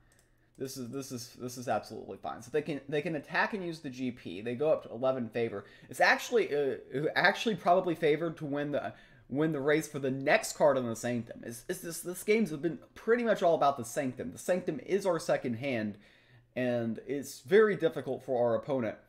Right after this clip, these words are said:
Just being behind in the initiative with us con-, controlling the Sanctum the entire game, it's just a bit unfair.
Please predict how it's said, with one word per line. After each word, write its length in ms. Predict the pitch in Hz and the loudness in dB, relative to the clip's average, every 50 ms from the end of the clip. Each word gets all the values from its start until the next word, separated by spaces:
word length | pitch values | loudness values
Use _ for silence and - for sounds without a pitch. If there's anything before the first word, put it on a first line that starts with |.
| _ _ _ _ - | _ _ _ _ -8
Just 380 | 135 123 - - - 139 117 | -8 -8 -8 -10 -12 -6 -2
being 240 | - 196 208 196 170 | 0 2 2 2 2
behind 480 | 147 139 131 120 131 160 160 185 190 175 | 2 2 2 2 0 0 0 0 0 0
in 80 | 160 | -2
the 100 | 139 123 | -2 -2
initiative 580 | 127 127 139 156 165 - 151 156 147 135 123 113 | 0 0 0 0 -2 -2 -2 -2 -2 -2 -2 -4
with 200 | 123 131 127 - - | -4 -4 -4 0 4
us 300 | 139 165 151 - - - - - - | 4 4 4 4 0 -10 -10 -6 -6
con-, 180 | 175 147 107 - | -6 -6 -6 -8
controlling 600 | - 160 139 120 - 165 165 180 180 175 160 156 | -6 -6 -6 -2 0 2 2 2 2 2 0 0
the 100 | 147 131 | 0 -2
Sanctum 500 | 123 - 143 147 170 160 160 139 127 123 | -2 -2 -4 -4 -4 -2 -2 -2 -2 0
the 120 | 131 127 | 0 0
entire 420 | 123 120 120 135 135 135 135 127 | -2 -2 0 2 2 4 4 2
game, 500 | 117 107 131 147 147 127 117 113 110 107 - _ _ _ _ _ _ _ _ _ _ _ _ - _ _ | 2 2 2 2 4 4 4 2 0 -4 -8 _ _ _ _ _ _ _ _ _ _ _ _ -20 _ _
it's 300 | - 160 165 156 - - | -6 -4 -4 -4 -6 -8
just 240 | - 202 214 214 - | -8 -8 -6 -4 -2
a 60 | 240 | 2
bit 160 | 214 240 233 226 | 4 6 6 6
unfair. 580 | 202 170 127 - 190 190 151 107 76 - - | 4 2 0 0 2 2 2 2 0 -2 -8